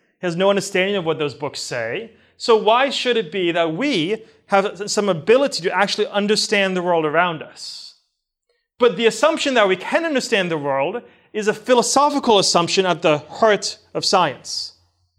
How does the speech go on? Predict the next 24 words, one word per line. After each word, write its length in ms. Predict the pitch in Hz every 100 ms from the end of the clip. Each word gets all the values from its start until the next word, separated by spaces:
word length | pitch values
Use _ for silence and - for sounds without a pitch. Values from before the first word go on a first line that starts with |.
| - -
We, 100 | -
we 160 | - 220
wouldn't 280 | 220 240 220
go 120 | 226
out 140 | 196
and 100 | 170
do 160 | 151 247
science 440 | - 180 165 156
if 80 | 170
we 100 | 160
didn't 260 | 175 170 170
believe 540 | 165 165 156 143 - _ _
that 120 | 165
the 80 | 170
world 260 | 165 170 156
was 320 | 143 165 143
intelligible, 460 | 139 156 143 127
that 100 | 131
we 60 | 131
could 200 | 131 170
make 140 | 139
sense 280 | - 139 135
of 140 | 127 -
it. 300 | _ -